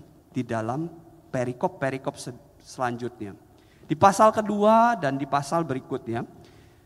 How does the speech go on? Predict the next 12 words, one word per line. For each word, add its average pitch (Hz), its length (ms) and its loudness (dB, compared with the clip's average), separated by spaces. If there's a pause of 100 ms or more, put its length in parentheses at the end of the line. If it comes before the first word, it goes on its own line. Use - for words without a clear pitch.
setidaknya 214 560 0
ketika - 400 -6
kita 233 240 2
membaca 160 480 6
di 147 80 -2
pasal 131 320 -2
ketiga, 135 480 -4 (720)
kita 285 240 2
mendapati 233 640 6
bahwa 147 480 0 (480)
Yesus 196 640 -4
itu 117 240 -14